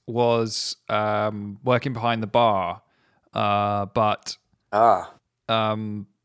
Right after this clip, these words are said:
Speaker 1: not, like, pouring drinks, but, uh, it was a bit weird. We sort of like, "Oh, hello," uh, and then, yeah, Scarpa really finished up and on to the next place 'cause, uh, it just, I don't know, you just always,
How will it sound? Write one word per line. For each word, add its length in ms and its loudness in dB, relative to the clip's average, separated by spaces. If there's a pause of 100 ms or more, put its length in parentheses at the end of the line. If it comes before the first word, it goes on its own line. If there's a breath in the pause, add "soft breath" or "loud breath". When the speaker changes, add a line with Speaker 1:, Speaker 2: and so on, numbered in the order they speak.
(100)
Speaker 1:
not, 260 4
like, 220 0
pouring 300 0
drinks, 320 0
but, 400 -4
uh, 180 -2
it 60 2
was 120 0
a 40 -6
bit 160 2
weird. 280 2
We 60 -4
sort 220 0
of 60 0
like, 180 0
"Oh, 360 2
hello," 380 6 (480 soft breath)
uh, 340 4
and 160 -2
then, 300 0
yeah, 220 -4 (100)
Scarpa 560 2
really 240 0
finished 360 -2
up 180 0
and 560 -12
on 160 -4
to 100 -10
the 60 -6
next 200 -4
place 300 -4
'cause, 400 -6
uh, 320 -4 (360)
it 200 -2
just, 300 -2 (160)
I 80 2
don't 120 2
know, 100 4
you 220 2
just 260 -2
always, 720 2